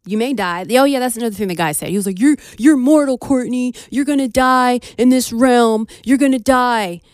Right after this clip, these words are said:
And I was like, "Bro, duh. Gods die. Stars die." Have you seen a star just, like, blow up and then turn into something else? Galaxies blow up, black holes get sucked into black holes.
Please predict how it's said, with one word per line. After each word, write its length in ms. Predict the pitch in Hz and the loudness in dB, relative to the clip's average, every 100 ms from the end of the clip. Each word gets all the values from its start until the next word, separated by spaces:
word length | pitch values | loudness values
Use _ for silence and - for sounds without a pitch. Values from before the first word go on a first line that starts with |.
| _ | _
And 140 | - 208 | -6 -4
I 80 | 208 | -2
was 180 | 220 | -4
like, 220 | 214 190 170 | -4 -8 -6
"Bro, 420 | 180 214 208 175 | -4 -2 -2 -2
duh. 540 | 165 208 240 220 240 254 - - _ - | -4 -2 -2 -6 -10 -16 -20 -20 _ -6
Gods 400 | 214 226 247 208 | 0 2 2 0
die. 400 | 190 233 269 220 | 0 2 2 0
Stars 540 | - - 214 247 240 | -4 -6 -2 -2 -4
die." 480 | 190 175 139 - - _ _ | -2 -2 -2 -6 -16 _ _
Have 160 | 190 208 | -6 -4
you 80 | |
seen 220 | 226 254 247 | -4 -6 -4
a 80 | |
star 440 | 233 - 185 196 208 | -4 -4 -2 0 -2
just, 180 | 190 202 | -4 -8
like, 200 | 165 151 | -8 -8
blow 280 | 160 165 | -8 -6
up 360 | 165 165 - - - | -4 -6 -10 -14 -8
and 120 | 165 | -6
then 180 | 165 165 | -6 -6
turn 220 | 175 160 | -6 -6
into 160 | 165 | -6
something 320 | - 165 160 156 | -6 -8 -8 -10
else? 400 | 151 - - - _ _ _ | -10 -12 -16 -18 _ _ _
Galaxies 680 | 175 160 180 175 180 170 165 | -8 -6 -6 -8 -8 -8 -8
blow 420 | 147 - 160 165 | -10 -8 -6 -4
up, 300 | 165 170 165 | -2 -4 -6
black 300 | 160 165 165 | -8 -6 -6
holes 380 | - 170 160 165 | -8 -8 -8 -8
get 140 | - 165 | -10 -10
sucked 220 | 175 160 | -10 -10
into 100 | 160 | -10
black 180 | 160 156 | -10 -8
holes. 220 | 160 | -8